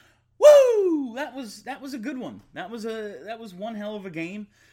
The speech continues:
Flyers basically dominated beginning to end. Uh, maybe gave up a two, a few too many, like, high danger chances, but I think we talked about that in the last post game.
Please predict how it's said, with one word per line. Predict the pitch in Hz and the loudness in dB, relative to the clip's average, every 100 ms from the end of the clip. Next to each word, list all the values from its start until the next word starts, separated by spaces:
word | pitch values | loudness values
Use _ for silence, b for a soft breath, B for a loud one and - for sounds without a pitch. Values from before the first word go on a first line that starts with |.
| B | B
Flyers | _ 147 156 208 180 | _ -6 -2 -2 -4
basically | 170 202 196 196 | -8 -8 -8 -12
dominated | 143 139 185 185 160 165 160 | -6 -4 -4 -6 -8 -8 -10
beginning | 151 156 170 | -10 -8 -8
to | 160 | -10
end. | 135 139 165 214 | -10 -10 -10 -14
Uh, | 202 214 | -14 -12
maybe | 240 339 330 | -10 -8 -8
gave | 285 254 | -8 -8
up | 226 190 | -10 -14
a | |
two, | 156 - 220 233 226 220 - B B | -18 -16 -12 -10 -10 -12 -16 B B
a | - - 339 | -12 -8 -10
few | - 285 294 | -10 -8 -8
too | - - 254 | -10 -10 -8
many, | 220 214 208 208 190 - b b | -6 -6 -8 -10 -14 -18 b b
like, | 165 147 | -14 -12
high | 190 214 | -10 -8
danger | 196 196 208 202 226 | -8 -8 -8 -8 -10
chances, | - 196 208 214 233 220 196 | -12 -10 -10 -12 -14 -14 -16
but | - 170 160 113 - 135 | -10 -8 -8 -12 -14 -12
I | 208 | -10
think | 269 208 | -10 -10
we | 208 | -10
talked | 165 156 | -10 -10
about | 151 135 | -6 -8
that | 139 127 | -8 -12
in | 123 | -12
the | |
last | 117 123 123 - | -12 -12 -14 -14
post | 127 127 | -14 -12
game. | - 131 131 | -12 -10 -10